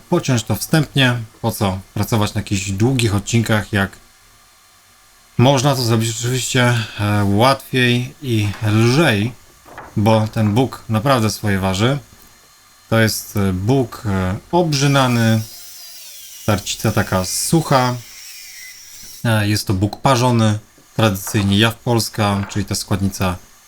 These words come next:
akurat my spod Poznania żeśmy to ściągali.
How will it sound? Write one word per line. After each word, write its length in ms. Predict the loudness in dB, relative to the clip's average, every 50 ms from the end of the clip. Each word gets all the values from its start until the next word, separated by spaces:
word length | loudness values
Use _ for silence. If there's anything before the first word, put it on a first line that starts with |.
| _ -4
akurat 400 | -4 -2 0 0 0 0 0 0
my 200 | 0 0 0 -2
spod 240 | -4 -6 -6 -6 -4
Poznania 460 | -2 -2 0 2 4 4 4 4 2
żeśmy 240 | 0 -2 -4 -4 -6
to 100 | -4 -6
ściągali. 640 | -6 -2 0 0 2 2 2 2 2 2 0 0